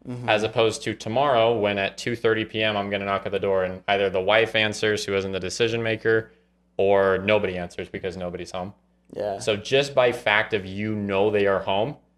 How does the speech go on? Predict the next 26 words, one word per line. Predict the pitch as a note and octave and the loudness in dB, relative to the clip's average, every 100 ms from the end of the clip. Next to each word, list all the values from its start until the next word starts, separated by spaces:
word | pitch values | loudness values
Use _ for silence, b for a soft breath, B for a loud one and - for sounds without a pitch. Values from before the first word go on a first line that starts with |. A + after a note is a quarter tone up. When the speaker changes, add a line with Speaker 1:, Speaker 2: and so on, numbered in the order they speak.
| _ _ _ _ _ _ _ | _ _ _ _ _ _ _
Speaker 2:
that's | G#2+ G2 - | 2 2 0
your | F#2+ | -6
sign | - F#2 F2+ | -2 -4 -4
to, | F2+ - _ _ _ | -8 -10 _ _ _
that's | G2+ F#2 | -4 -4
the | - G2 | -6 -4
number | G2 F2+ | -2 -2
one | F2+ | -4
thing | F2+ F2+ | -4 -6
that | F2 | -6
we're, | F2 F2 E2+ _ | -4 -6 -6 _
the | F#2+ | -8
struggle | F2 - F#2+ F2+ | -6 -4 -2 -2
that | F2 | -2
we | F2 | -4
look | E2+ - | -6 -4
for | F2+ | -6
in | E2 | -4
sales | G2 F2 D#2+ | -4 -4 -6
is | |
just | E2 - | -14 -16
finding | - F#2 F2 F2 | -8 -6 -6 -10
somebody | - F2 F2 | -10 -10 -12
who's | F2 F2 | -12 -12
at | F2+ | -14
home. | - G2 | -14 -16